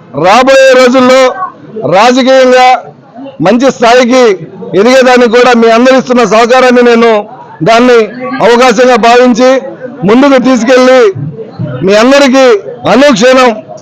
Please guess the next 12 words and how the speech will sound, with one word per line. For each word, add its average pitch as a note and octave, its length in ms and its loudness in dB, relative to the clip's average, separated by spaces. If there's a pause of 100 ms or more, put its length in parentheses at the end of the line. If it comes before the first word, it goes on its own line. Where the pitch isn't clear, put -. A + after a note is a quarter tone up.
(200)
ఏ, F#3+ 120 2 (180)
ఏ, F#3+ 140 0 (360)
ఏ A#3 160 2
సమయంలోనైనా C4 600 2
సరే, B3 280 0
ఎటువంటి A#3+ 420 0
సమయంలోనైనా B3 580 2
సరే, A#3 220 2 (540)
ఒక F#3+ 220 -4
చిన్న B3+ 240 0 (100)
ఫోన్ C4 240 0
కొడితే B3 320 2